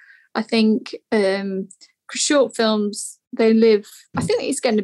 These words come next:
bit better, but a lot of short films just live on the internet. But I think when you give it that sort of cinema, 'cause I think it's, it's Bart Bazaz who shot it. It shot it quite, uh, it's like a hybrid between quite cinematic and also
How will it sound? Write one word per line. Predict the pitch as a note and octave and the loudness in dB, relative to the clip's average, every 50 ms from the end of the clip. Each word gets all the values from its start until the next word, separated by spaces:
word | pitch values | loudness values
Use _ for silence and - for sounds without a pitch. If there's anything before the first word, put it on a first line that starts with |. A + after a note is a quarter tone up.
| A3 | 0
bit | - B3+ A3+ | -2 -2 0
better, | A3+ A3+ G#3+ G#3+ | -2 0 0 0
but | G#3 A3 G#3+ - | 0 0 0 2
a | A#3 | 2
lot | C4 B3+ | 0 0
of | B3+ | 0
short | - B3 - - | -2 -2 -2 -2
films | - A3+ A3 A3 | -2 -2 -2 -2
just | - - - | -4 0 2
live | A#3+ A#3 A3 A3 | 2 2 2 2
on | G#3+ G#3 | -2 -2
the | G#3 G#3+ | -2 -2
internet. | G#3+ A3 A3 - - C#4+ - - - - - _ _ _ _ | -2 -2 -4 -6 -8 -12 -10 -10 -10 -12 -14 _ _ _ _
But | - A3 - | -4 -4 -4
I | - | -2
think | - - A#3 A#3 G3+ | -2 -2 0 0 0
when | G#3+ A#3 A#3 A#3 | 0 2 2 2
you | A#3 A3 | 0 0
give | - A#3+ A3+ G#3+ | 0 0 2 2
it | G#3 G3 - - _ | 2 0 0 -4 _
that | - A3+ G#3+ - | -6 -6 -6 -6
sort | - - G#3+ G#3+ - - G#3 | -4 -4 -4 -4 -4 -6 -4
of | G3 G3 G3 G#3+ - - - _ _ _ _ _ _ _ _ _ _ _ _ _ _ _ | -4 -4 -6 -8 -14 -20 -20 _ _ _ _ _ _ _ _ _ _ _ _ _ _ _
cinema, | - - - B3+ A#3 A3+ A3+ G#3 - | -6 -2 0 2 2 2 2 0 -2
'cause | - B3+ | -4 -4
I | B3+ | -2
think | - E4 D#4+ C#4 | 0 0 0 0
it's, | B3+ - - | 0 -2 -2
it's | B3+ - - - - - _ - | -4 -4 -4 -10 -20 -18 _ -8
Bart | A3 - B3 B3 B3 - | -4 -4 -2 -2 -2 -4
Bazaz | G#3+ A#3 A#3 A#3+ A3+ - | -4 -2 -2 -2 -2 -2
who | A3 G3+ | -4 -4
shot | - - A#3+ A3+ - - - | -2 -4 -4 -6 -8 -8 -6
it. | - - - - - | -4 -4 -4 -4 -6
It | - - A3 | -6 -6 -6
shot | - - C4 - - | -4 -4 -4 -4 -4
it | - - - - - _ _ _ _ _ | -4 -6 -6 -12 -20 _ _ _ _ _
quite, | - - C4+ B3 A#3 A3+ A3 G#3+ - B3+ - _ - - | -4 -2 0 0 2 0 0 -2 -4 -6 -12 _ -4 0
uh, | |
it's | B3 A#3+ - - - - - C4 - | 2 2 0 0 -2 -4 -4 -4 -4
like | C4 B3 B3 - | -4 -4 -4 -6
a | A3+ | -6
hybrid | - C4+ B3+ B3+ C4 B3 - A#3 A3+ A3 A3+ | -4 -2 0 2 0 2 2 2 2 2 0
between | - - - - B3 A3+ G#3+ A3 | -2 -6 -4 -4 -4 -4 -2 -4
quite | - B3 B3 - | -4 -4 -4 -4
cinematic | - - - - - C4 A#3 A3+ A3 A3 A3 - - B3 A#3 - - | -4 -6 -8 -6 -4 -2 -2 -2 -2 -4 -6 -6 -8 -8 -8 -6 -6
and | - A3+ A3 G#3 | -4 -4 -4 -2
also | - A3+ A3+ A3 - - A3 G3+ G3+ G#3 | 0 0 -2 -2 -2 -4 -4 -2 -2 -4